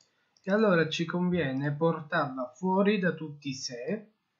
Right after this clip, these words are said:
in modo che il se cambi soltanto il costume, l'attesa di due secondi resta uguale. Questo è molto utile perché se io poi voglio cambiare il tempo di attesa, un conto è cambiarlo da qui,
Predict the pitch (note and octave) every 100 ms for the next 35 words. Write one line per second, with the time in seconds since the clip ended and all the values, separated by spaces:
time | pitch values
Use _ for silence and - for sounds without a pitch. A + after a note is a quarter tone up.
0 | _ _ _ _ _ _ _ _ _ _
1 | _ E3+ A3 G3+ E3 F3 D#3+ C#3+ D3+ D3
2 | G3 G3+ F3+ E3+ E3 C#3+ F3+ F3 D#3 D#3+
3 | D3 D#3 C#3+ - C3 C3 C3+ D#3 G3 E3
4 | D3+ D3+ F3 E3+ F3+ D#3 D#3 D3 C3+ -
5 | C#3+ C3 A#2 - _ _ - _ _ -
6 | G#3 G#3 F#3+ G3 F#3 F3+ D3 C3 D3 D#3
7 | D#3+ E3 D#3+ D3 F3 D3+ C#3+ D3+ F3+ G#3
8 | G3 - _ _ _ F3 F3+ D#3+ D#3+ D#3
9 | D#3 D#3 D#3 F3 D#3 D3 D3+ D#3 D3 C#3
10 | C#3+ - B2+ A#2 - C#3+ C3 F#3 F3+ D#3
11 | D#3+ D3 D3+ C#3 C#3 - C#3 C3+ - B2+
12 | D3+ -